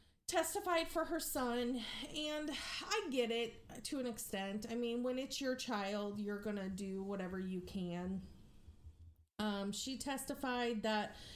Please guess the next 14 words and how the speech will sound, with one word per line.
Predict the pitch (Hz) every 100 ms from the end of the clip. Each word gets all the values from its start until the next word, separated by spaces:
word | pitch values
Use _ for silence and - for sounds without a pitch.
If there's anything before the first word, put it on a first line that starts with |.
| - -
her | 240
son | 240 - 254 262
suffered | 254 233 254 240
from | 240 220 214
mental | 220 240
health | 220 202 208 214
issues | 262 - 277 277 285 294 -
and | 233 226 220
that | 208 202 208
she | - 247 233
had | 220
tried | 214 214 214 214
to | 262
seek | - 233 220 208 -